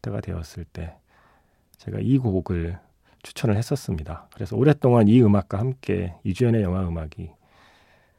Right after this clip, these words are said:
어, 시작됐었죠. 모터사이클 다이어리에서 데우슈아야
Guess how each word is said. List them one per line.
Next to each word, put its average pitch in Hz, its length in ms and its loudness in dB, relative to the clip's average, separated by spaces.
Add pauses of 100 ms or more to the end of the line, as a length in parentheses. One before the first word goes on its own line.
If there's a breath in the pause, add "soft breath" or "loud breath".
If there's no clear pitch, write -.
(220 soft breath)
어, 87 160 -10
시작됐었죠. - 760 -8 (180)
모터사이클 143 720 6
다이어리에서 101 1000 0
데우슈아야 147 1000 0